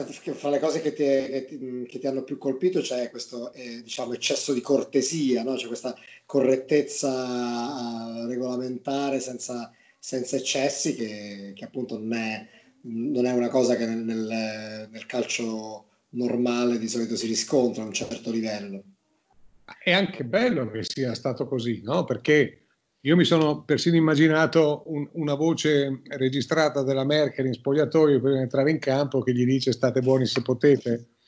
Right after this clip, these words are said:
Speaker 2: eh, che, che ovviamente in tedesco non so dire, ma, eh,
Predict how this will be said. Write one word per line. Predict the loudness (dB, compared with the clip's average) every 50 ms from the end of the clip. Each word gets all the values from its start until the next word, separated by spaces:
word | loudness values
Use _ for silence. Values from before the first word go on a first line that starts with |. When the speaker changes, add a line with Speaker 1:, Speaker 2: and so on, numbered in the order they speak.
| _ _ _ _ _ _ _
Speaker 2:
eh, | -2 -2 -2 -2 -4 -6 _
che, | 2 2 2 2 2
che | 2 2
ovviamente | 4 6 6 6 6 6 4 4 4
in | 4 4
tedesco | 6 6 6 6 6 4 2
non | 2 2 2
so | 2 2 4
dire, | 6 6 6 6 4
ma, | 2 0 -2 -4 -6 _ _ -20 _ _ _ _ _ -14 -8 -6
eh, | -4 -4 -4